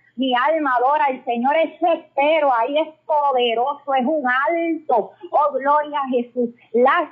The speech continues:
sabiduría de Dios es la que nos dirige. No podemos vivir conforme a las circunstancias, conforme a lo que estamos viendo.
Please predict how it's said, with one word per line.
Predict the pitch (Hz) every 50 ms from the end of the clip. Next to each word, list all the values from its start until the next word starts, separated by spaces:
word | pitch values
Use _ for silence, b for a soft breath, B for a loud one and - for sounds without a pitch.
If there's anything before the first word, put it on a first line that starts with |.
| -
sabiduría | - 339 311 320 302 320 311 302 302 294 302 302 285 294 339 381 403 392 370 330
de | 294 269 247 240
Dios | 254 247 262 277 285 254 226 226 226 B B B B -
es | 269 285 302
la | 320 320 311 320
que | 285 277 269
nos | 262 262 247 226 202
dirige. | 247 254 247 226 220 247 269 294 269 - - 226 196 190 196 190 B B B
No | 247 277 311 302
podemos | - 320 302 285 285 294 311 320 320 247
vivir | 277 262 247 247 285 311 330 -
conforme | 285 277 262 247 - - 277 294 302 320
a | 320 311
las | 302 294 294 -
circunstancias, | - 269 247 247 247 233 233 220 220 - - 233 233 226 233 233 233 - 277 269 269 269 B B B B
conforme | - 294 294 277 285 285 294 302 311 330
a | 320 311
lo | 311 294
que | 294 277
estamos | 262 277 - 254 247 247 277 294 285 214
viendo. | 185 247 240 240 226 233 240 247 262 277 285 285 302 302 294 - -